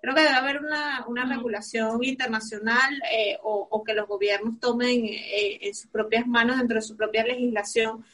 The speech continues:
Speaker 1: algún medio para contrarrestar ciertas cosas, eh, en pro de, de, de la sociedad y de la protección del menor.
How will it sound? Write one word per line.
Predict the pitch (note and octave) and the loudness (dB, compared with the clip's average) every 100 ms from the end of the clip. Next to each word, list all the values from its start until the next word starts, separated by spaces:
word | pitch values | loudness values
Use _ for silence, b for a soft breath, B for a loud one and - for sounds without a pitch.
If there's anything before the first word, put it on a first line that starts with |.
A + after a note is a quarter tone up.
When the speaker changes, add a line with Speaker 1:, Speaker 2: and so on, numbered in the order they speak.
| B B | B B
Speaker 1:
algún | - C4 C4+ C4+ | 2 4 4 2
medio | C4+ C4+ C4+ D4 D4 | 4 4 4 2 4
para | C#4 B3+ A#3 | 2 2 2
contrarrestar | B3 A3+ A3+ A3 G#3 - A3+ A3 - _ _ | 2 4 2 2 -4 4 4 4 -2 _ _
ciertas | - - C#4 C4 D4 - | -4 2 2 2 -2 2
cosas, | D#4+ C4+ C4 D4+ F4 - _ _ | 2 2 0 -2 -2 -10 _ _
eh, | - B3 A#3 A3+ A3+ | 0 2 2 2 0
en | A3 | 0
pro | A3 G#3+ G#3 | 0 0 2
de, | A3+ C#4 C4+ B3 - - | 0 0 0 -2 -4 -6
de, | - - | -10 -6
de | A3 G#3 | -2 -2
la | |
sociedad | - G#3 - G#3 G3+ G3 | -2 -8 -2 2 4 6
y | C4+ | 6
de | E4+ | 6
la | B3+ A3 | 4 2
protección | A3 G#3+ G#3 A3+ G#3+ | 0 -2 -4 -2 0
del | G#3 | -2
menor. | G3 G3 B3+ C#4+ E3+ | -4 0 2 2 0